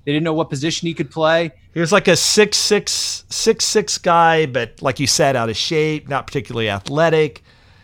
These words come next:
Speaker 2: What was, yeah, exactly what was gonna be in the league. And I don't think anyone would have guessed the answer would be because he was on the Warriors center, <laughs> right? Like, that's, that's essentially what he,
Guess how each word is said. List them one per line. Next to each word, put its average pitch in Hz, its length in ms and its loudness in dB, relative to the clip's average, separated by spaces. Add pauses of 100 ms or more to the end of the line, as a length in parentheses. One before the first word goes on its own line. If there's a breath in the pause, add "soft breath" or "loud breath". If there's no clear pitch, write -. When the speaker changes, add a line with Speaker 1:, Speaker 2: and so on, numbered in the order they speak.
(160 soft breath)
Speaker 2:
What 143 220 2
was, 131 240 -2
yeah, 135 200 2
exactly 123 440 -2
what 127 140 -4
was 127 100 -8
gonna 120 160 -6
be 117 100 -6
in 117 60 -8
the 113 60 -8
league. 131 220 -6
And 151 160 -2
I 170 80 2
don't 185 140 4
think - 220 -8
anyone 185 420 0
would 135 100 0
have 110 120 -6
guessed 123 400 -4
the 127 180 -2
answer 127 280 -4
would 113 160 -6
be 117 140 -4
because 113 280 -6
he 117 60 -4
was 110 120 -6
on 113 100 -4
the 107 60 -8
Warriors 110 380 -4
center, 113 440 -6 (240)
<laughs> 143 360 2
right? 175 340 2
Like, 160 180 2
that's, 165 280 0 (380 loud breath)
that's 170 460 -2
essentially 151 600 -2
what 123 240 -4 (400)
he, 117 320 -8